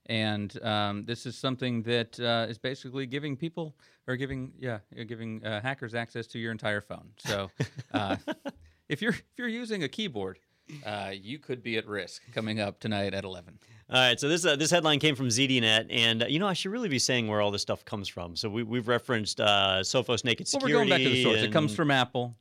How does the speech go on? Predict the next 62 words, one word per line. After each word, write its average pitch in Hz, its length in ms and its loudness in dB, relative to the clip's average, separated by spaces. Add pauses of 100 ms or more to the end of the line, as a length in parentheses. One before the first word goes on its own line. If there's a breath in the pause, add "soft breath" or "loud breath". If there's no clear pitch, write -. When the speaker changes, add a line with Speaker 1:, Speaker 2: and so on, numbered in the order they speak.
(100)
Speaker 1:
It 131 60 -8
Speaker 2:
Yeah. - 60 -6
Speaker 1:
comes 120 180 4
from 123 140 -4
PayPal. 107 580 2
Speaker 2:
Oh, - 20 -2
there 101 140 0
we 92 100 -4
go. 85 100 -8
Speaker 1:
We're 127 80 2
Speaker 2:
All 127 80 6
right. 123 40 4
Speaker 1:
going 113 180 2
all 110 160 2
the 107 60 -2
way 101 160 0
to 101 80 -4
the 95 160 -10 (300)
Speaker 2:
Well, 147 200 6
the, 139 200 6
uh, 131 80 4
the 131 120 2
Z 175 200 4
D 240 100 4
net 160 160 6
headline 113 380 4
on 98 140 -2
this 98 200 -2
one, 101 160 -2
I'll, 113 140 2
I'll 123 80 2
read 127 160 0
the 117 60 2
headline. 107 260 2 (280 loud breath)
"A 113 100 2 (120)
popular 226 520 2
virtual 185 360 4
keyboard 165 340 2
app 160 200 4
leaks 143 240 0 (100)
thirty-one 214 840 0
million 202 480 4
users' 165 520 2 (140)
personal 123 600 -2
data." 139 460 4 (500 soft breath)
And 123 280 -2
that's 107 260 -2
not 98 240 -6 (220)
good. 107 240 0
Well, 117 380 0
I 98 120 -6
added 92 160 -10
that 95 120 -12
part 90 160 -14
at - 60 -18
the 95 100 -10
end, 87 120 -12
and 90 160 -14
that's 85 200 -14
not 107 120 -18
good. 104 200 -12
Speaker 1:
Yeah. 113 100 -2